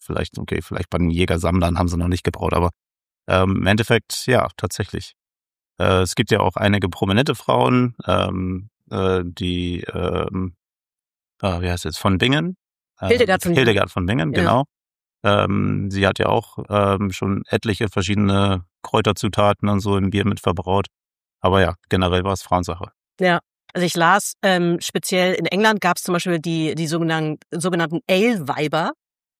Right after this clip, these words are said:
Speaker 2: Ähm, also Ale musste ich dann auch lernen, ist im Prinzip Bier ohne Hopfen, also nur Gerste und Wasser.
Speaker 1: Äh, jein,
Speaker 2: Bin ich da
Speaker 1: vielleicht,
Speaker 2: auf dünnem Eis?
Speaker 1: vielleicht
Speaker 2: Aber
Speaker 1: ursprünglich.
Speaker 2: Ja.
Speaker 1: Ähm, also heutzutage ist, ist auch Hopfen drin,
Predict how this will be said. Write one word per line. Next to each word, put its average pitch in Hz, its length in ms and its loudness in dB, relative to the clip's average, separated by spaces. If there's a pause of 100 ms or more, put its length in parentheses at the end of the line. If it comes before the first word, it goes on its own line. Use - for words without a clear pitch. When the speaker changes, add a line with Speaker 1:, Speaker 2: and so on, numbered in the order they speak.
(100)
Speaker 2:
Ähm, 175 300 2
also 185 200 0
Ale 233 200 4
musste 240 260 0
ich 208 60 -4
dann 196 140 0
auch 214 180 2
lernen, 208 300 2
ist 208 120 -2
im 208 120 -2
Prinzip 220 420 -2 (280)
Bier 202 420 0 (140)
ohne 220 280 2
Hopfen, 330 420 0
also 190 220 -2
nur 220 180 0 (160)
Gerste 220 400 -6
und 196 160 -6 (140)
Wasser. 254 420 -12 (960)
Speaker 1:
Äh, 151 260 -2
jein, 139 580 0
Speaker 2:
Bin - 20 2
ich - 60 2
da 277 80 2
Speaker 1:
vielleicht, 151 180 4
Speaker 2:
auf - 100 -8
dünnem 226 220 2
Eis? 147 300 -4
Speaker 1:
vielleicht 117 320 -2
Speaker 2:
Aber 113 100 2
Speaker 1:
ursprünglich. 190 840 -2
Speaker 2:
Ja. 214 320 4
Speaker 1:
Ähm, 110 200 0
also 98 220 0
heutzutage 113 560 2
ist, 101 400 -2
ist 98 240 -4
auch 110 260 2
Hopfen 101 460 0
drin, 220 280 2